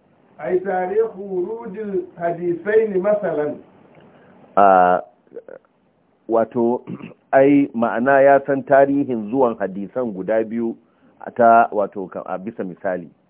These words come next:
Speaker 1: كحديث شداد بن أوس
Speaker 2: Kamar ha-,
Speaker 1: مرفوعًا.
Speaker 2: kamar hadisin Shaddad ibn Aus marfu'an.
Speaker 1: أفطر الحاجم والمحجوم.
Speaker 2: Eh,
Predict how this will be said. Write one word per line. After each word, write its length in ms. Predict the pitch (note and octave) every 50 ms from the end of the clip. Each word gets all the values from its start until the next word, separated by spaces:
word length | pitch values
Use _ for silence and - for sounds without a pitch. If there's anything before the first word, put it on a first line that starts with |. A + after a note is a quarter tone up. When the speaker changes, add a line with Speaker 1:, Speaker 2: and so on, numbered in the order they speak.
| _ _ _ _
Speaker 1:
كحديث 560 | E3 E3 E3 E3 E3 G3+ A#3+ A#3+ A3+ A3 G3+ -
شداد 480 | G3+ E3+ - G3 G#3+ A3 G#3+ G#3+ G#3 F#3+
بن 80 | F#3+
أوس 280 | F#3+ G3 G3+ G#3 F#3+ - - _ _ _ _ - -
Speaker 2:
Kamar 240 | G#2+ G#2+ C3 C#3+ C#3+
ha-, 80 | C#3 C3
Speaker 1:
مرفوعًا. 200 | B2+ - - B2+ - _ _ - -
Speaker 2:
kamar 220 | A2 A#2 C#3+ D3 D3+
hadisin 480 | C3+ B2+ A#2 A#2+ C#3 C#3 C#3 - B2+ A#2+ -
Shaddad 560 | - A2 G2 F#2+ G2 C3 C3+ C3 C3 B2+ - -
ibn 240 | A#2+ A2+ A#2 A2+ - -
Aus 220 | G#2+ G#2 F2+ E2 - _ _ -
marfu'an. 560 | G2+ G2 F#2 F2+ - A2+ A2 F#2 E2 F#2 - - _ _ _ _ _ _ _ _ _ - -
Speaker 1:
أفطر 380 | G#3 G#3+ G#3+ - - F#3+ F3+ F3+ F3
الحاجم 680 | D#3+ D#3 G3+ G3+ G#3 G3+ G#3 G#3+ G3+ F3 E3+ F3+ F3 E3
والمحجوم. 840 | D#3+ D#3+ D#3 D#3 D3+ D3+ D3 - E3+ E3 D#3+ G#3 A3+ A3+ G3+ - - - _ -
Speaker 2:
Eh, 280 | - G#2 G2 G2 F#2+